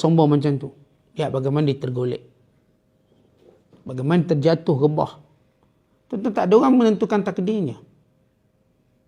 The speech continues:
Tak ada orang menentukan masa depan dia. Tetapi setiap orang bercita-cita nak masa depan yang mengembirakan.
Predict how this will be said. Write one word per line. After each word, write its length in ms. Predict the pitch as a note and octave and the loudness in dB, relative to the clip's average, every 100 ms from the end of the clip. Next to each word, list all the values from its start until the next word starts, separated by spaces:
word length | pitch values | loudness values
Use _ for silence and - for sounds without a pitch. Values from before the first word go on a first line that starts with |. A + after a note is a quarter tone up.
| _ _ _ _ - | _ _ _ _ -2
Tak 80 | |
ada 60 | F3 | 4
orang 160 | A3+ A3 | 6 6
menentukan 360 | G#3+ A3 G3+ F#3+ | 4 0 -2 0
masa 160 | F3+ | 0
depan 320 | E3+ E3+ E3+ F#3+ | 0 -2 -6 -8
dia. 100 | C#3 - _ _ _ _ _ _ _ _ _ _ | -12 -18 _ _ _ _ _ _ _ _ _ _
Tetapi 320 | F#3 G3+ G3+ G#3+ | -6 -2 0 -2
setiap 480 | - - - A#3 | -4 -6 0 2
orang 320 | - E3 D#3+ D#3 | 2 2 2 -2
bercita-cita 560 | D3+ D3+ D3 D#3 E3 | -4 -6 -6 -6 -4
nak 160 | E3 C#3+ | -4 -4
masa 240 | C3+ - | -8 -8
depan 240 | C#3 C#3 D3 | -10 -8 -8
yang 160 | C3+ | -4
mengembirakan. 720 | C3 C3 B2+ A#2+ C3+ C3+ C#3+ | -4 -4 -4 -6 -8 -10 -16